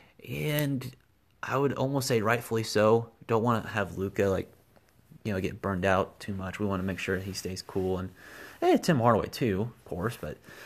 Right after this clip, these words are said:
Tim Hardaway was hot. Ten of eighteen, so greater than fifty percent. He was, he was on fire the first half. Shot the f-, uh, three-pointers very well, five of eleven, so almost fifty percent. And that's a high clip.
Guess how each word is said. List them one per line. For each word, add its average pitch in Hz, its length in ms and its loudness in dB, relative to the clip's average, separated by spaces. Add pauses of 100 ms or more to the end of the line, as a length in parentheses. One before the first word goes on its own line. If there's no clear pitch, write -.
(140)
Tim 135 160 0
Hardaway 123 300 6
was - 120 -2
hot. - 460 2
Ten 147 260 -2
of 131 140 -2
eighteen, 110 720 -4 (140)
so 90 280 -6
greater 110 220 2
than 113 100 2
fifty - 240 -6
percent. 95 520 -4 (300)
He 110 140 -2
was, 98 280 -2
he 110 180 -4
was 101 280 -6
on 101 160 -2
fire 101 600 -2 (200)
the 95 80 -8
first 92 320 4
half. - 380 -4 (400)
Shot - 280 -2
the 95 120 -2
f-, - 340 -12
uh, 95 420 0
three-pointers 104 540 0
very 113 220 2
well, 90 200 -2
five 127 360 0
of 131 120 -4
eleven, 98 560 0 (260)
so 92 500 -2
almost 113 340 0
fifty - 280 -8
percent. 90 480 -8 (400)
And 98 100 -8
that's 101 160 -4
a 90 140 -2
high 92 420 -4
clip. 90 400 0